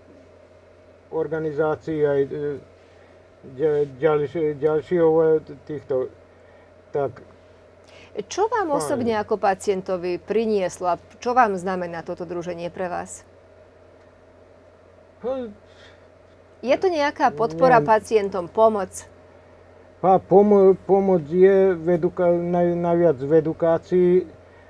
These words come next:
Speaker 1: aj, lebo ka-, my si, my si ka-, každý prichvatí, že, že je chorý, aj že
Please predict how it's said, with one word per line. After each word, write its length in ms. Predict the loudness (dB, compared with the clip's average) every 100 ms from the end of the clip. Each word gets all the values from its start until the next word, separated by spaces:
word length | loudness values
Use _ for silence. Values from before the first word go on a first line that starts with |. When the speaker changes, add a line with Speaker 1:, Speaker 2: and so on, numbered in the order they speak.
| -20 -8
Speaker 1:
aj, 400 | 0 4 4 4 -10 -20 -20 -20 -20 -20 -20 -20 -20 -20 -20 -20 -10 -4
lebo 240 | -2 -2
ka-, 320 | 2 4 4
my 320 | 2 -2 2
si, 240 | 2 2 2
my 160 | 4 4
si 80 | 2
ka-, 400 | 0 2 2 0
každý 400 | 0 0 2 0
prichvatí, 560 | 2 0 2 2 0 2
že, 320 | 6 6 4
že 180 | 2 4
je 80 | 4
chorý, 560 | 2 2 4 4 2 2
aj 320 | 0 0 -4 -12 -20 -20 -16 -4
že 140 | -2